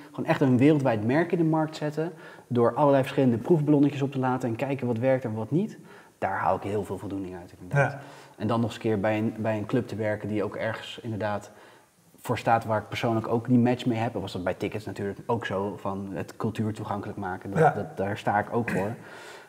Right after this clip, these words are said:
Speaker 1: En, maar privacy, en dat is natuurlijk ook gewoon een heel mooi onderwerp, eh, wat ik graag aan de man wil brengen. Dus ja, daar ligt voor mij persoonlijk de uitdaging, is om, om hier een wereldwijd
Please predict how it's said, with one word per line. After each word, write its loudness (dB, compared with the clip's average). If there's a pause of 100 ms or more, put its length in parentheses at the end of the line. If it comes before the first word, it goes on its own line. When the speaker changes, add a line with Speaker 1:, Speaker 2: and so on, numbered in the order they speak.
(120)
Speaker 1:
En, -2
maar -6
privacy, -4
en -4
dat -14
is -14
natuurlijk -12
ook -6
gewoon -6
een -6
heel -4
mooi -6 (300)
onderwerp, 2
eh, -4 (640)
wat -6
ik -4
graag -6
aan -6
de -6
man -2
wil -4
brengen. -12 (380)
Dus -2
ja, 6
daar 8
ligt 10
voor 4
mij 8
persoonlijk 4
de 4
uitdaging, 4
is -2
om, 2
om 2
hier 6
een -2
wereldwijd 2